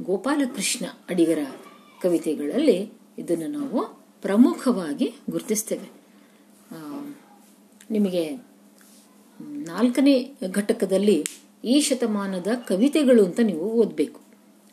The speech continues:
ಅದರಲ್ಲಿ ಅಡಿಗರ ಎರಡು ಮೂರು ಪ್ರಸಿದ್ಧವಾದ ಕವಿತೆಗಳಿವೆ. ಅದಕ್ಕೆ ನಮಗೆ ಸುಮಾರು ಏನಿಲ್ಲ ಅಂದ್ರೂ ಒಂದು ಐದಾರು ಕ್ಲಾಸ್‌ಗಳು ಬೇಕು.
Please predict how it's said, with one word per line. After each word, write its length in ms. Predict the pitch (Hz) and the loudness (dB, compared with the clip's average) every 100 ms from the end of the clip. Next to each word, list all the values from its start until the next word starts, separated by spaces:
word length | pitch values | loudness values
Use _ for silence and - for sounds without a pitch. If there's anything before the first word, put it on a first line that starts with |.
| - | -12
ಅದರಲ್ಲಿ 540 | 170 226 262 269 220 - - - | -4 4 4 6 2 0 -14 -2
ಅಡಿಗರ 440 | 196 226 214 180 - - _ | 2 6 6 4 -4 -16 _
ಎರಡು 320 | - 175 208 196 | -6 -2 0 0
ಮೂರು 340 | 196 226 208 | 4 6 6
ಪ್ರಸಿದ್ಧವಾದ 840 | - 190 180 247 214 202 247 262 254 247 | 2 -4 0 0 -2 2 2 4 2 2
ಕವಿತೆಗಳಿವೆ. 640 | 226 226 220 208 170 151 - _ _ | -2 0 0 0 -2 -8 -12 _ _
ಅದಕ್ಕೆ 380 | 180 220 240 277 | 0 2 2 2
ನಮಗೆ 640 | 269 262 247 277 208 247 - - | 4 4 6 6 4 0 -8 -18
ಸುಮಾರು 520 | - 226 233 240 233 | -6 0 2 6 8
ಏನಿಲ್ಲ 460 | 226 220 247 240 233 | 8 8 8 8 4
ಅಂದ್ರೂ 220 | 233 233 | 2 2
ಒಂದು 140 | 214 190 | 2 2
ಐದಾರು 460 | 226 247 247 254 | 4 4 4 2
ಕ್ಲಾಸ್‌ಗಳು 480 | 247 226 247 254 254 | 0 -2 2 4 6
ಬೇಕು. 320 | 214 202 - | 4 0 -8